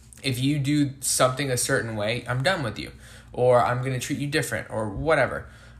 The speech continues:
Um, and so dogma can be a very dangerous, dangerous thing. And so my encouragement is to not be dogmatic, because I have found that being dogmatic, like, if you want somebody to go keto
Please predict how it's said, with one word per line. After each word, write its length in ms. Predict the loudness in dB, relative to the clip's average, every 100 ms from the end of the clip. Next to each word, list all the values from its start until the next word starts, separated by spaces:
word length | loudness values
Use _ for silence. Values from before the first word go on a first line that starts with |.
| -4
Um, 320 | 0 0 -2
and 80 | 0
so 160 | 2
dogma 400 | 6 8 8 4
can 160 | 0 0
be 140 | 0
a 40 | 0
very 380 | 0 2 2
dangerous, 600 | -2 -6 -6 -4 -4 -4 -6
dangerous 380 | -6 -6 -8
thing. 160 | -8 -8
And 60 | -8
so 120 | -10 -12 -20 -2
my 160 | 2 2
encouragement 840 | -2 -2 4 6 6 2 -4 -4
is 160 | -6 -2
to 100 | 0
not 300 | 2 0 0
be 100 | -2
dogmatic, 680 | 2 2 2 -4 -4 -6 -10 -16 -18 -20 -8
because 380 | -4 6 6 6
I 200 | 6 6
have 100 | 6
found 280 | 6 4 4
that 100 | 0
being 240 | 0 0 4
dogmatic, 500 | 4 4 2 0 2
like, 120 | 0
if 120 | 2
you 100 | 2
want 200 | 4 4
somebody 340 | 2 4 2
to 100 | 2
go 200 | 2 2
keto 580 | 0 -2 2 6 4 2